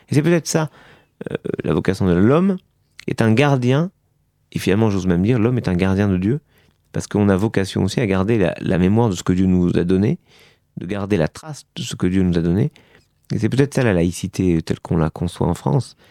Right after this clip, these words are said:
une chance assez extraordinaire. C'est d'être capable d'être, de garder trace de ce que Dieu fait,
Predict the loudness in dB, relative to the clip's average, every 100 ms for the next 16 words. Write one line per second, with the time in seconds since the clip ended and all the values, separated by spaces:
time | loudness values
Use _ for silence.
0 | _ _ _ -14 -6 -6 -6 -8 -10 -6
1 | -2 0 0 -2 -4 _ _ -20 _ _
2 | -4 -2 0 -2 -2 -2 -2 -4 -6 -20
3 | _ _ _ -4 -2 0 2 2 0 -2
4 | -2 -2 -2 -4 -2 0 0 0 -2 -2